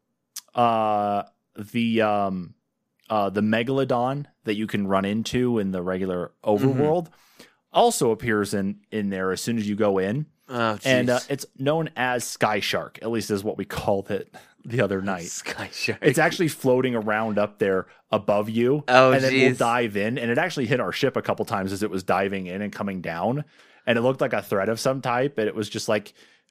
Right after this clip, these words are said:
Speaker 1: that's interesting to see that floating around. I expected almost like the Kraken
Speaker 2: Huh.
Speaker 1: from Davy Jones to be, like,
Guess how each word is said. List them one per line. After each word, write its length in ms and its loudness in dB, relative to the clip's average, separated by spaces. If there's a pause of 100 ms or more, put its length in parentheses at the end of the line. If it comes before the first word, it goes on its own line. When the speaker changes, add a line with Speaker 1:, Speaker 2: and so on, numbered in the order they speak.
(580)
Speaker 1:
that's 200 -2
interesting 460 -2
to 60 -2
see 200 -4
that 220 -2
floating 320 0
around. 380 -4
I 100 2
expected 500 -2
almost 360 -2
like 140 -6
the 100 -8
Kraken 640 -2 (460)
Speaker 2:
Huh. 400 2
Speaker 1:
from 160 -4
Davy 300 0
Jones 360 -2
to 100 -8
be, 180 -4
like, 240 -6